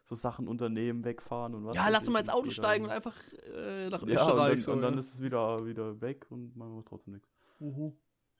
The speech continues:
Speaker 1: Ja, bei mir ist aber auch viel so, ich hab grad in letzter Zeit richtig Bock zu hustlen, aber ich ha-, hab nichts, was ich hustlen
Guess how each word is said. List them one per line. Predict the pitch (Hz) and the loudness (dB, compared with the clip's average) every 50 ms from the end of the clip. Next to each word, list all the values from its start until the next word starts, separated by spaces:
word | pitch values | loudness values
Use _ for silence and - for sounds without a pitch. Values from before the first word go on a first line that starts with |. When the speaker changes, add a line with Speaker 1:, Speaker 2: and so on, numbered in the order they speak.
| _ _ _ _ _ - - - - - _ _ _ _ - _ _ _ _ _ _ _ _ _ _ _ _ _ - | _ _ _ _ _ -20 -20 -20 -20 -20 _ _ _ _ -20 _ _ _ _ _ _ _ _ _ _ _ _ _ -8
Speaker 1:
Ja, | - 117 | -6 -4
bei | 123 120 123 | -2 -2 -2
mir | 127 131 139 | -2 -2 -2
ist | 143 139 | -4 -6
aber | 135 127 123 - | -8 -10 -8 -6
auch | 117 127 127 | -6 -6 -6
viel | - - 139 131 127 | -8 -10 -10 -10 -8
so, | - 131 127 123 120 _ _ _ _ _ - - _ _ _ - | -8 -8 -8 -8 -8 _ _ _ _ _ -20 -20 _ _ _ -20
ich | - - - | -16 -12 -10
hab | 131 131 - | -12 -12 -6
grad | - - 123 123 123 - | -2 0 0 0 0 -2
in | 113 113 | -4 -4
letzter | 120 120 - 131 117 | -4 -4 -6 -8 -10
Zeit | - 123 120 - - | -8 -8 -8 -4 -2
richtig | 147 165 - - - 156 - - | -2 -2 -2 -4 -10 -10 -6 -4
Bock | - 143 143 - - - | -2 -2 -2 -4 -8 -12
zu | - - 120 - - | -8 -8 -8 -6 -6
hustlen, | - 160 160 - - 123 120 120 131 147 156 _ _ _ _ _ _ _ _ _ _ _ _ _ _ _ - | -8 -8 -8 -6 -6 -4 -4 -4 -4 -6 -8 _ _ _ _ _ _ _ _ _ _ _ _ _ _ _ -6
aber | - 123 120 110 | -4 -2 -2 -2
ich | 107 - | -4 -6
ha-, | - - - _ _ - | -10 -12 -12 _ _ -18
hab | - - 135 127 - _ - | -12 -10 -10 -10 -10 _ -6
nichts, | 127 131 131 131 - - - - | -4 -4 -4 -6 -10 -14 -12 -8
was | 113 120 117 - | -8 -8 -8 -8
ich | 113 - - - _ _ _ - - | -14 -14 -16 -20 _ _ _ -16 -10
hustlen | - 120 - - - 110 110 107 101 - - | -10 -10 -10 -10 -12 -12 -10 -10 -12 -12 -14